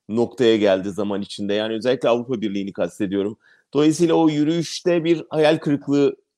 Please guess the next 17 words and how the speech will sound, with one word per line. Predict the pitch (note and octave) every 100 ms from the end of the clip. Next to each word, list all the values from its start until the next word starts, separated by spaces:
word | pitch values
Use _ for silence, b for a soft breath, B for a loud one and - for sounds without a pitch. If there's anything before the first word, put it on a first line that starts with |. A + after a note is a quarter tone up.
| _
oluştu. | A#2 G2+ - - F#2+ - b b b b
Aynı | - D#3+
şekilde | D#3 D#3+ D#3 D3 E3+
Amerika'yla | D3+ D3+ - D#3 C#3+ C3
da |
ilişkiler | B2 A#2+ - B2 A#2
son | B2+ A#2+
dönemde | A#2+ A#2 A2+ A2+
gerilince | G#2 A#2+ C#3 F#3+ D#3 D3+ E3 - _ _ _
Erdoğan'ın | A#2 D#3+ D#3 D#3+ E3+ F#3+
Rusya'ya | E3 F3 F3+ F3
açılma | E3+ F3 F3 D#3
politikası | D3 - - A#2+ -
geldi | G#2+ G2+ G2+
gündeme | G2 G2 F#2+ F#2+
biliyorsunuz | F#2+ G2+ G2+ C3+ D#3+ D3
ve, | D3